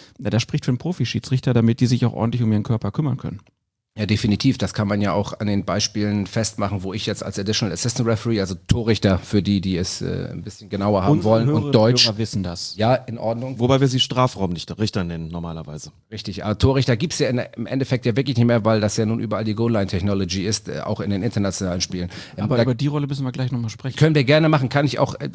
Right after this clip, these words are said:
Speaker 2: ich bin ja nun selber auch, ähm, äh, auch affin, was das Thema betrifft, kann ich wunderbar aufklären, was der da macht und was er nicht macht.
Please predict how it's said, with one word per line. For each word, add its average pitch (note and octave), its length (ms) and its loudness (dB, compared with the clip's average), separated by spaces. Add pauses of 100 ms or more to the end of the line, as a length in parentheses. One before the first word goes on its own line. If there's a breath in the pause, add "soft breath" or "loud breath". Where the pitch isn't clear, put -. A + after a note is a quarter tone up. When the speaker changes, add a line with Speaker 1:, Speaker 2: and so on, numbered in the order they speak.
Speaker 2:
ich - 160 -6
bin D3+ 100 0
ja C3+ 80 4
nun B2+ 220 2
selber B2+ 320 0
auch, B2 280 -4
ähm, A2 300 -4
äh, - 140 -8
auch - 260 -6
affin, B2+ 380 -2
was A#2+ 120 2
das G#2+ 140 -2
Thema A2 240 2
betrifft, G#2 360 -4
kann B2 120 0
ich G#2 160 -2
wunderbar C3 400 2
aufklären, A#2+ 480 0
was A#2+ 220 0
der A#2+ 100 0
da G#2+ 120 0
macht A2 200 -2
und G#2+ 120 -8
was A2 120 -4
er G2 80 -4
nicht F#2+ 160 -8
macht. - 260 -14